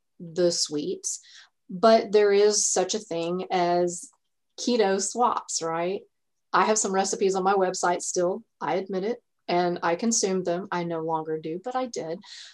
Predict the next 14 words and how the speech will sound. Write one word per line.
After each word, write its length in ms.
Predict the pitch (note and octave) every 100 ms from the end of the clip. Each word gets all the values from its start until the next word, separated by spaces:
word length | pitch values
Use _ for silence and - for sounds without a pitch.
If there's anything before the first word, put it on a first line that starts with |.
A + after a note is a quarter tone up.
| _ _ - _ - G3+ G3+ - - _ - -
Is 220 | A#3+ A3
that 260 | F#3+ B3+ -
something 400 | C#4+ C4+ C4 A3
you 180 | A3
think 420 | A3+ - A3 G#3 G#3
is 140 | F#3+
a 80 | F3
good 420 | D3+ F#3+ G3 -
thing 400 | G#3 G3+ G3+ G#3
to 120 | - F#3+
use 360 | E3+ F#3+ G#3
as 160 | F#3+ F3
a 80 | D3+
bridge 720 | E3 E3 F3+ A3 B3+ -